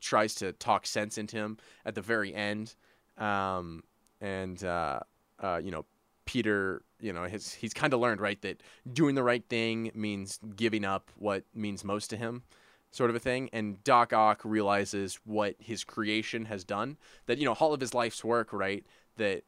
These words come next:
it's gonna destroy everybody. And so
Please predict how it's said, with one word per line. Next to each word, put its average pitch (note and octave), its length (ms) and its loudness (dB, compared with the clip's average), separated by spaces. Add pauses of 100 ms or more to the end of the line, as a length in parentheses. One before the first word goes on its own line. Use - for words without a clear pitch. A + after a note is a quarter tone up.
(100)
it's A2 220 -4
gonna A2 260 0
destroy G2 760 -2
everybody. E2+ 600 -6 (160)
And F#2+ 120 -8
so F#2 300 -2